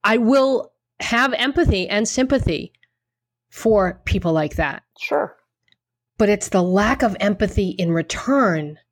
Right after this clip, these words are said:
Speaker 1: that I find so frightening.
Speaker 2: Yeah.
Speaker 1: The way women, the way women are talked about, you know, eh, like, it's like they just can't, they, it, and they cannot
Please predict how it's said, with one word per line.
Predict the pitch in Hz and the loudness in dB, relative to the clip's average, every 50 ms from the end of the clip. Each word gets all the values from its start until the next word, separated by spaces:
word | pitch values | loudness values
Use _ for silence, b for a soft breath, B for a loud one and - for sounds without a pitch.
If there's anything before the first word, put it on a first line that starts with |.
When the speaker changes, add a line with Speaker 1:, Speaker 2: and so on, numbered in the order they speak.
| _ _ _ _ _ _ _ _ _ _ _ _ - | _ _ _ _ _ _ _ _ _ _ _ _ -4
Speaker 1:
that | - 180 180 180 | -2 -2 0 0
I | 180 175 170 | 0 -2 -2
find | 165 - - - 175 170 170 170 165 180 175 - | -4 -4 -2 0 0 2 2 2 0 -2 -4 -6
so | - - - - - - 190 175 170 170 165 165 165 156 - _ - - - - - _ _ _ _ _ | -6 -8 -6 -6 -2 0 2 2 4 4 2 2 0 -2 -6 _ -14 -14 -14 -16 -20 _ _ _ _ _
frightening. | _ - - - 175 160 143 147 139 135 131 - _ _ _ _ _ _ _ _ | _ -8 -2 0 0 0 -2 -4 -10 -12 -14 -16 _ _ _ _ _ _ _ _
Speaker 2:
Yeah. | - 175 165 156 156 - _ _ _ _ _ _ _ _ _ _ _ _ _ _ _ | -10 -8 -8 -8 -8 -10 _ _ _ _ _ _ _ _ _ _ _ _ _ _ _
Speaker 1:
The | - 196 | -2 0
way | 180 185 196 196 196 196 196 196 190 202 196 185 - _ _ - | 2 2 2 2 2 2 2 2 2 0 -2 -4 -10 _ _ -8
women, | 190 170 185 185 190 185 165 - | -2 0 2 2 2 0 0 0
the | 185 175 | 0 2
way | 185 196 202 | 2 2 2
women | 208 208 196 190 175 | 2 2 2 2 0
are | 170 | -2
talked | 165 - - 180 180 180 - | -2 -4 -4 -4 -4 -2 -2
about, | 180 180 170 165 165 160 - - - _ _ _ _ _ _ _ _ _ _ _ _ _ _ _ - | -2 0 0 0 0 0 -2 -4 -8 _ _ _ _ _ _ _ _ _ _ _ _ _ _ _ -6
you | 196 196 185 | -2 0 0
know, | 175 165 160 156 - _ _ _ _ _ _ _ - - | 0 0 -2 -4 -8 _ _ _ _ _ _ _ -16 -14
eh, | - - - - - _ _ _ _ - | -14 -14 -16 -20 -20 _ _ _ _ -8
like, | 202 185 214 202 185 185 208 202 - B B B B B B - _ B B B B B B B | -2 0 0 0 0 -2 -10 -8 -6 B B B B B B -16 _ B B B B B B B
it's | 262 269 269 - | -4 -2 0 0
like | 294 285 285 285 | 0 0 0 0
they | 269 247 | -2 0
just | - - 285 - - - | 0 -2 -2 -2 -2 -2
can't, | - - 214 214 | -2 0 0 2
they, | 247 - | 0 2
it, | - 247 196 - - | 0 0 -2 -2 -2
and | 240 233 240 196 202 | 0 0 0 0 0
they | 208 254 254 | -2 -2 -2
cannot | 254 - - - 262 262 262 254 247 247 - | -4 -6 -4 -2 0 2 2 2 2 0 -2